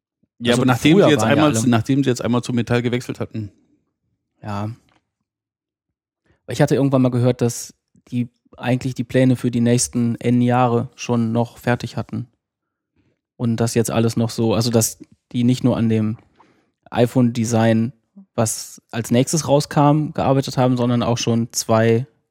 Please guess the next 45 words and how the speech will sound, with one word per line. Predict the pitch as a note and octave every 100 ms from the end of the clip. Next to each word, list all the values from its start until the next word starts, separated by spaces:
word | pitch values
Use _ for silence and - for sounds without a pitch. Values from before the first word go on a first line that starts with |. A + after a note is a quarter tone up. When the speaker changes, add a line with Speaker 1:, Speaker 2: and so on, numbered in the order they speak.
| -
Speaker 2:
Generationen | B2 A#2 A2+ - A2+ A2
weiter | G#2 G#2+ A2
waren | G2+ G2 G2
eigentlich. | G#2+ - - - _ _ _
Speaker 1:
Gut, | - B2+
fassen | - C3+
wir | D3+
es | A#2
allgemeiner. | A2+ G#2+ G#2+ A2+ F#2
Habt | G#2
ihr | A2+
das | G#2
Gefühl, | - - A2+
dass, | G2+ G2 - _ _ _ _ -
unabhängig | A#2 G#2+ G#2
von | -
den | G#2
Sachen, | G2 G#2
die |
ich | G2+
gerade | G2+
genannt | - G2+ C3
habe, | A2+ F#2+
generell | G2 B2+ G2 F#2 F2+ _ _ _ _ _ _ _ _ -
Steve | - G#2
fehlt? | - G2 F#2+ _ _ _ _ _ _ _ _ _ _ _
Speaker 2:
Mir | - B2+
fehlt | - A2 A2
er. | A2 C3+
Ich, | -
ich | C#3
hab | C#3+ -
mir |
auch | C3+
überlegt, | C3 B2+ C3 -
mir | A#2+ A#2
das, | A#2 A2+ -
ähm, | - A2+ G#2+ A2 B2 - _ _ -
es | -
gibt | C3+ -
so | B2+
eine, | A#2+ A2+ A2
so | - A#2+
eine | A2+ A#2 - -
Puppe | - D#3+ F#3 G#3